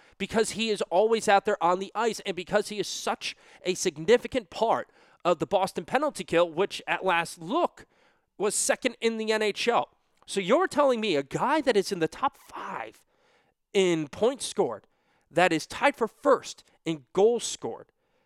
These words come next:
is also a part of one of the best penalty killing units in the N H L?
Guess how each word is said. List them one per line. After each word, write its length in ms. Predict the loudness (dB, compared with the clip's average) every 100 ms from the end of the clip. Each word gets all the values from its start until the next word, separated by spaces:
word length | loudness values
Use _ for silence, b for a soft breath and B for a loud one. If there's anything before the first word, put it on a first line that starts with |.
| _ _
is 240 | -2 -2 -4 _
also 600 | 0 2 2 0 0 0 -4
a 100 | -6
part 260 | 0 2 4
of 120 | 2
one 100 | 2
of 80 | 2
the 60 | 2
best 300 | 2 0 -6
penalty 420 | -4 -2 0 -2
killing 320 | 0 0 0
units 360 | -6 -8 -8 -8
in 140 | -4 -4
the 140 | -2
N 100 | 0
H 240 | -2 -4 0
L? 260 | 2 0